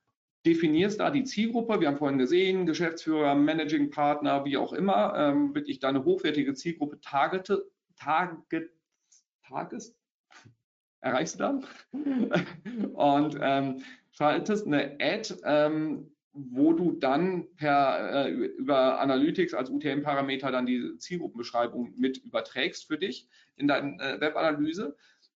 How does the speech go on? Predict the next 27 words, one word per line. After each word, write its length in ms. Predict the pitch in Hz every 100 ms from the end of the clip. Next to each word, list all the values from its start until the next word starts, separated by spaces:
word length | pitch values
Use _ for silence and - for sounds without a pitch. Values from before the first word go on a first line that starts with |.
| _ -
und, 600 | 156 165 170 175 175 -
ähm, 300 | 151 151 156
generierst 440 | 151 151 151 156 151
darüber 360 | 151 196 170
Traffic 560 | - 147 147 190 185 -
auf 400 | 104 139 151 - _ _ _ _
deine 220 | - 127 123
Landingpage, 640 | 139 165 151 151 151 151
relevante 320 | 131 120 123
Unterseiten 800 | 120 139 143 131 123 127 127 123 123
und 160 | 123
so 140 | 117 120
weiter. 560 | 139 - 214 226 -
Und 560 | - 143 143 147 147 -
da 140 | 139
du 120 | 147 160
ja 220 | 151 139
diesen 380 | 135 151 151 -
Traffic 340 | 151 147 151
nicht 220 | 151 147
permanent 580 | 151 156 135 151 202 202
bei 100 | 135
LinkedIn 440 | 127 131 131 131
für, 420 | 131 135 127 127 -
ähm, 400 | 123 123 120 123
vier 320 | - 127 127
bis 220 | 127 -